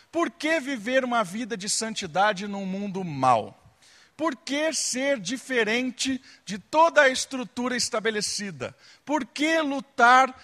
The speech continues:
para ser alguém com atitudes parecidas com a de Jesus? Por que tudo isso? E Pedro vai trabalhar com a questão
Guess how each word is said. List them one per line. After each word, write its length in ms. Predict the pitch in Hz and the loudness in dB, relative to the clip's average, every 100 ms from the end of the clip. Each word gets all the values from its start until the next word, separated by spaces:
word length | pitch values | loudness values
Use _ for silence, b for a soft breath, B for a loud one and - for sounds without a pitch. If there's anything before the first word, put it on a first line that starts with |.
| B B | B B
para 180 | 226 214 | 0 2
ser 400 | - 247 262 247 | 0 0 2 2
alguém 580 | 214 175 226 247 247 - b b | 2 0 0 0 -4 -8 b b
com 180 | - 233 | -4 2
atitudes 1080 | 233 226 220 - 285 302 262 285 277 - - _ - | 4 2 -4 -6 -2 0 0 -2 -2 -4 -6 _ 4
parecidas 960 | 247 233 - - 254 226 254 233 - - b b | 6 6 2 0 -2 2 2 2 -2 -6 b b
com 140 | - 214 | -4 -2
a 40 | |
de 100 | 175 | -2
Jesus? 380 | 170 170 139 - | -4 -4 -4 -4
Por 200 | 392 403 | 0 0
que 180 | - 277 | 0 -2
tudo 300 | 226 185 151 | -2 -4 -4
isso? 380 | 101 - - - b b b | -2 -6 -8 -12 b b b
E 100 | 269 | -4
Pedro 320 | 311 320 302 | 0 0 2
vai 180 | 269 277 | 2 2
trabalhar 500 | 269 233 220 254 254 | 2 4 4 4 2
com 120 | 254 | -2
a 60 | 233 | -4
questão 600 | 220 190 - 262 254 | -4 -6 2 2 2